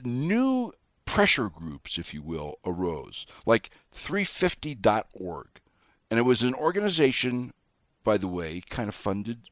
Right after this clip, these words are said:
partially by George Soros, to build a global climate movement. In two thousand five, there was the Global Day of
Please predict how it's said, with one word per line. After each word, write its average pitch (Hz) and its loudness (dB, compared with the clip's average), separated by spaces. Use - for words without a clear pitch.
partially 101 -4
by 90 -2
George 90 -6
Soros, 82 -6
to 151 4
build 185 10
a 127 6
global 123 4
climate 113 0
movement. 82 -10
In 135 0
two 226 0
thousand 190 6
five, 98 2
there 104 -2
was 104 -4
the 107 -4
Global 120 2
Day 127 6
of 113 4